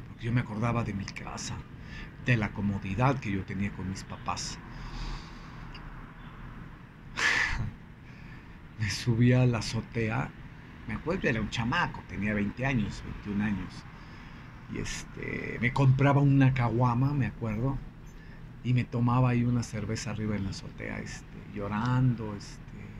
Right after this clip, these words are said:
Ahí vivían muchos actores, muchos actores de teatro.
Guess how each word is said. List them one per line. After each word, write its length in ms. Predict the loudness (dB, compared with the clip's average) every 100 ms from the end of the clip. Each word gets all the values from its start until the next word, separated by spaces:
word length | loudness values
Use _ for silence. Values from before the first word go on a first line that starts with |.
| -14 -16 -18 -18 -18 -18 -18 -4
Ahí 200 | 6 8
vivían 320 | 10 10 10 8
muchos 320 | 4 0 0
actores, 600 | -2 2 4 2 -2 -6
muchos 240 | -8 -4 -2
actores 400 | -2 0 2 2
de 80 | 0
teatro. 400 | 0 -2 -2